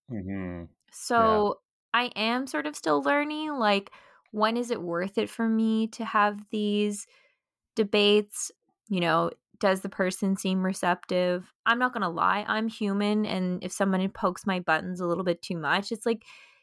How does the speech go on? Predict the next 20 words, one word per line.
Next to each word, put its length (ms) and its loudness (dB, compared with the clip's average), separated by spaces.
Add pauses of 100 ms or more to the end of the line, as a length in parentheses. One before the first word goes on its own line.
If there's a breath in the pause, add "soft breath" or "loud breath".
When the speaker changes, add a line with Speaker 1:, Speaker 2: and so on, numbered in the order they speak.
(340 loud breath)
Speaker 2:
"Yeah, 280 2
you're 220 -2
gonna 280 -2
get 180 2
a 80 4
reaction 600 0
out 140 -2
of 140 -8
me." 360 -10 (280)
Like, 300 0 (560)
I'm 200 0
human. 680 -2
Of 120 -6
course, 480 0 (520)
you 80 0
know, 360 2 (240)
of 120 -6
course 300 0
you 100 -4
will 260 -4